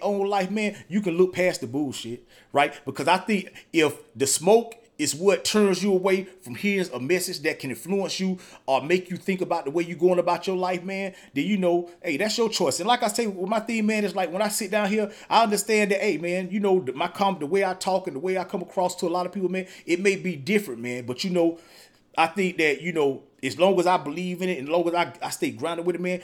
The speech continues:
it'll reach the people that's gonna reach, man. 'Cause like I said, man, my message is strictly for people that's trying to be successful. Because see, people that's really and truly trying to be successful, man, they not studying all that. They not studying this shit.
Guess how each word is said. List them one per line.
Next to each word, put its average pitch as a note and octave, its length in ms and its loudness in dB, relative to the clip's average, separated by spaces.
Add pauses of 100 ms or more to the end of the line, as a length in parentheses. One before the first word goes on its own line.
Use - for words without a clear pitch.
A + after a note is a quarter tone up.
(140)
it'll A3 180 0
reach G#3+ 240 0
the - 80 -2
people C#3+ 240 -10
that's C#3 140 -2
gonna C3 200 -4
reach, C3 200 -8
man. A#2 180 -8
'Cause D3 140 -8
like G3 140 2
I G3+ 60 2
said, F#3+ 240 2
man, D3+ 160 -2
my G3 140 4
message G#3+ 360 2
is C3+ 120 -4
strictly G3+ 320 -4
for D#3+ 140 -8
people F3+ 340 -4 (160)
that's C3+ 140 -2
trying E3+ 280 0
to D#3 40 -4
be D#3 100 -10
successful. - 580 -2 (180)
Because C#3 240 -2
see, F#3+ 100 0
people C4+ 340 0
that's F#3 200 2
really G#3+ 320 0
and D3 80 -6
truly G#3+ 240 -2
trying G#3 200 -2
to G3+ 60 -2
be G#3 100 -4
successful, A3+ 440 -4
man, B3 200 0 (220)
they E3+ 120 -2
not E3 200 -2
studying B2 320 -2
all A2 180 0
that. F#2+ 180 -10
They F3+ 100 -4
not C#3+ 180 -6
studying A2+ 300 -6
this A#2 120 -6
shit. D#3 220 -4